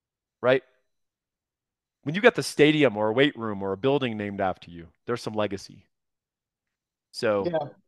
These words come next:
Speaker 2: unless this, unless the funds were named after specific guys. Like, I mean, like, you think back to, like, uh, Rome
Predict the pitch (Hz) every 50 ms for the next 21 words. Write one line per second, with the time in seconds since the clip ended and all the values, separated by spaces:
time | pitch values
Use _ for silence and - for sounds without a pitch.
0 | _ _ 208 185 175 180 185 180 - - 180 160 - - - - 185 202 175 165
1 | 165 - - 139 - - 156 160 156 143 - 151 143 135 139 139 139 139 139 131
2 | 123 120 117 - - 127 127 127 117 117 120 _ _ _ _ _ _ _ _ _
3 | _ _ _ _ _ _ _ _ _ _ _ _ _ _ _ _ _ _ _ _
4 | _ - - - - 143 - - 135 117 123 120 - - - - _ - 139 123
5 | 123 120 117 117 - - _ _ _ _ _ _ _ _ _ _ _ _ _ _
6 | _ _ _ _ _ _ _ _ _ _ _ _ _ _ _ _ _ _ _ -
7 | 180 170 185 196 180 180 190 190 185 175 170 170 185 170 185 190 175 165 165 156
8 | 160 156 - 165 156 143 139 127 - 147 135 131 127 123 127 117 - - 151 143
9 | 151 143 147 147 143 135 127 131 131